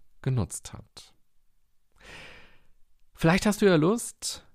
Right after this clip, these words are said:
jetzt am Ende die kleine Übung vom Anfang nochmal zu machen, nochmal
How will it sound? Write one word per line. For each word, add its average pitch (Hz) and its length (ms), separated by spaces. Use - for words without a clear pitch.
jetzt - 260
am 139 140
Ende 156 400
die 175 120
kleine 180 460
Übung 170 540
vom - 280
Anfang 160 680
nochmal 156 880
zu - 160
machen, 87 600
nochmal 151 640